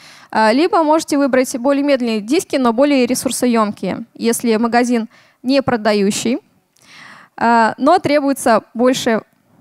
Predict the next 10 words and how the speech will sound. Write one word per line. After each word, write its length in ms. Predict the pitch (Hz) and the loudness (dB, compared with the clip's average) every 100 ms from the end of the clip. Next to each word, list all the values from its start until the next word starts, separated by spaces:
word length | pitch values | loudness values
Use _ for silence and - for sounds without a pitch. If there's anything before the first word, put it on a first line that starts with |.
| _ _ - | _ _ -14
э, 220 | 233 196 | -6 -6
соответственно, 440 | 196 220 233 - 220 | -4 -2 -2 0 0
емкости. 600 | 226 214 196 - 214 202 _ _ _ _ _ _ _ - | 0 0 -4 -8 -10 -10 _ _ _ _ _ _ _ -12
Э, 200 | - 220 | -4 -2
также 420 | 220 311 302 285 240 | 0 0 2 2 2
у 80 | |
нас 220 | 269 277 - | 2 2 0
есть 160 | 247 | 0
оптимизация 800 | 247 - 277 294 254 247 - 208 | -2 0 0 2 2 2 0 -2
Bittrex, 520 | 196 214 226 285 - | 0 -4 -2 -4 -6